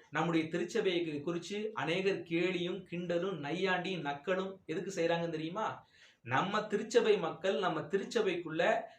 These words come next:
கள்ள போதனைகள் வரும்போது, கள்ள தீர்க்க தரிசனங்களை உரைக்கும் போது, கள்ள அபிஷேகங்கள் வரும்போது, கள்ளத்தனமான சில விஷயங்கள் வரும்போது, நாம எந்திரிச்சு கேள்வி கேட்காததுதான்.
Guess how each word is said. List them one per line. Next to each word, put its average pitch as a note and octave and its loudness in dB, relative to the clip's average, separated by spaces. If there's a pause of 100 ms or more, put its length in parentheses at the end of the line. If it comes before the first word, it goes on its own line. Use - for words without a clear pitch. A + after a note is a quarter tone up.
(140)
கள்ள G#3 2
போதனைகள் G3 -2
வரும்போது, D3 -2
கள்ள F#3+ 0
தீர்க்க A3 -4
தரிசனங்களை F3 -2
உரைக்கும் D3 -4
போது, D3 -2
கள்ள G3 0
அபிஷேகங்கள் F#3 0
வரும்போது, C#3 -2 (280)
கள்ளத்தனமான G3+ 2
சில E3+ 0
விஷயங்கள் G3 0
வரும்போது, D3+ 0
நாம D#3+ 4
எந்திரிச்சு F#3 -4
கேள்வி G#3+ 2
கேட்காததுதான். F#3 2